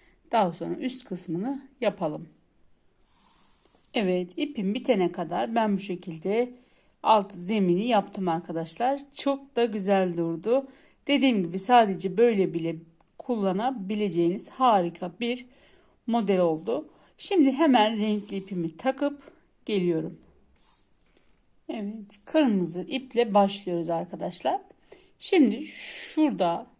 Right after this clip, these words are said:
tek bir zürafa yapmıştık. Pırpırlarımızın bitişiminde. Bu şekilde oraya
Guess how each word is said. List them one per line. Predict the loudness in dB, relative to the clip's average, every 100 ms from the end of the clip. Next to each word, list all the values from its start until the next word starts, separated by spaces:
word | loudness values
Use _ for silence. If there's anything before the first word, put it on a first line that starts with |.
| _ _
tek | 2 2 2 -6
bir | -6 -6
zürafa | -8 0 6 6 6 2 2
yapmıştık. | 0 -6 -10 -6 -6 -8 -12 -20 _ _ _ _ _ _ _ _ _ _ 0
Pırpırlarımızın | 2 2 0 2 2 0 -2 -4 -4
bitişiminde. | -4 -6 -8 -6 -6 -6 -6 -4 -6 -12 _ _ _ _ _ _ _ -4
Bu | 0
şekilde | 0 -2 -4 -2
oraya | 4 4 4 0 -2 -6